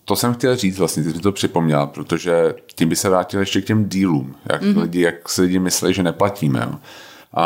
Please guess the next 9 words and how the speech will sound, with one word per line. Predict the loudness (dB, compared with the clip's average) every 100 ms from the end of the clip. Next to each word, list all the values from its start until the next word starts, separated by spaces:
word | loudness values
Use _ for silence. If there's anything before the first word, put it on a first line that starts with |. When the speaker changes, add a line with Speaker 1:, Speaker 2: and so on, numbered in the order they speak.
| 0
Speaker 1:
Um, | -2 -8 -16 -8
ono | -2 0
je | 2
dobrý | 2 2 0
platit | 0 -2 -4
v |
těch | -2 -2
restauracích, | -2 2 2 2 -2 -8 -6
protože, | -4 0 0 2 0 -2 -4